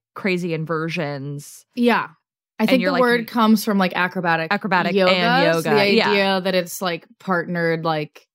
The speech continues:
Speaker 2: athletically
Speaker 1: It looks
Speaker 2: impressive
Speaker 1: like,
Speaker 2: yoga.
Speaker 1: yeah,
Speaker 2: Yeah.
Speaker 1: it looks like hand-to-hand acrobatics, but it's, like,
Speaker 2: Yeah.
Speaker 1: slow moving and, like, very sen-, and also, like, God, you know what we should do as a search term? Like, circus.
Speaker 2: Yeah.
Speaker 1: I'm just realizing that because, like,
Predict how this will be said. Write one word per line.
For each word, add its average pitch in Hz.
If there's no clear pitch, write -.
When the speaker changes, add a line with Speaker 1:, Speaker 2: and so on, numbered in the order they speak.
Speaker 2:
athletically 262
Speaker 1:
It 285
looks 247
Speaker 2:
impressive 208
Speaker 1:
like, 196
Speaker 2:
yoga. 185
Speaker 1:
yeah, 175
Speaker 2:
Yeah. 214
Speaker 1:
it 214
looks 226
like 226
hand-to-hand 190
acrobatics, 170
but 175
it's, -
like, 175
Speaker 2:
Yeah. 202
Speaker 1:
slow 175
moving 160
and, 190
like, 185
very 190
sen-, -
and 247
also, 415
like, 202
God, 220
you 202
know 220
what 349
we 285
should 233
do 143
as 139
a 131
search 127
term? 170
Like, 151
circus. -
Speaker 2:
Yeah. 240
Speaker 1:
I'm 139
just -
realizing 139
that 113
because, 185
like, 170